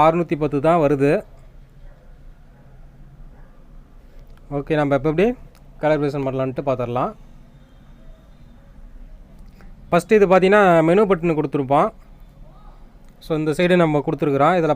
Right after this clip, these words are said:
பார்த்தீங்கன்னா எதுவுமே மென்ஷன் பண்ணல, சும்மா நாலு பட்டன் மட்டும் கொடுத்துருக்குறோம். So இதுல பார்த்தீங்கன்னா, ஆ, லெஃப்ட் சைடு இருந்து ரெண்டாவது பட்டனு, ரைட் சைடு இருந்து மூணாவது பட்டனு. So இதுதான் ஃபங்க்ஷன் கு-, பட்டனை கொடுத்துருப்பான். அதாவது mode or function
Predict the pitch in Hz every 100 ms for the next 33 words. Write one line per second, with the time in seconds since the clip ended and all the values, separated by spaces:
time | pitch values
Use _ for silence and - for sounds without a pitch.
0 | 147 151 160 170 190 185 - - - -
1 | - - - - - - 147 165 196 175
2 | 170 185 170 156 202 185 180 180 165 156
3 | 151 147 143 143 135 143 165 165 170 156
4 | 139 143 135 143 220 - - - - -
5 | - - - - - - - - - -
6 | - - - - - - 170 165 151 175
7 | 185 208 214 202 - 185 175 160 156 151
8 | 147 147 147 170 - 202 190 190 165 170
9 | 160 156 156 214 185 165 160 170 165 165
10 | 151 156 143 135 139 214 240 - - -
11 | - - - - - 170 190 185 165 175
12 | 196 175 160 147 143 143 139 139 135 120
13 | 123 - - - - - 160 160 160 180
14 | 185 175 160 147 147 165